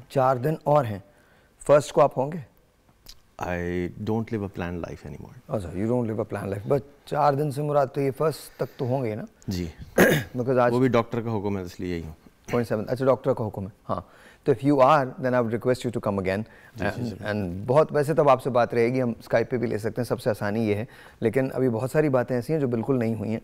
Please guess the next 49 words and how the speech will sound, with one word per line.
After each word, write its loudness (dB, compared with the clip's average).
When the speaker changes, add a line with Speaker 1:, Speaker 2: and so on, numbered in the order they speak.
Speaker 1:
और 2
वो 2
रह -2
गई -2
हैं। -6
Speaker 2:
जरूर। -8
Speaker 1:
But -6
I'm 2
out 2
of -6
time। 0
<clears throat> 4
इंशाल्लाह 0
ताला, 0
मेरी 2
रिक्वेस्ट 4
ये 4
होगी 2
कि 0
अगर 4
पहला 6
शो 0
हम 2
साल 0
का 0
आपके -2
साथ 0
कर 0
लें, -2
तो 2
उसमें 0
हम 2
बहुत 4
कुछ -2
कर -2
सकते -6
हैं। -4
जहाँ 4
डॉक्टर, 2
अगर 4
आपको 2
ये 2
कहे -2
ना, -4
थर्टी -2
फर्स्ट 2
को -2
जाना 0
है, -8